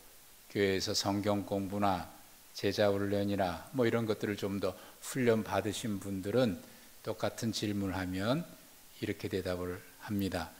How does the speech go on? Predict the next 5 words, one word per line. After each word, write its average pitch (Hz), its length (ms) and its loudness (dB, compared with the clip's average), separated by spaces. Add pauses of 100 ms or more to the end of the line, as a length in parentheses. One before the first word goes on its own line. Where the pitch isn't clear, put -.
(440)
"주는 113 400 0
그리스도시요 101 840 2
살아계신 95 580 -2
하나님의 92 420 -4
아들입니다." 85 800 -10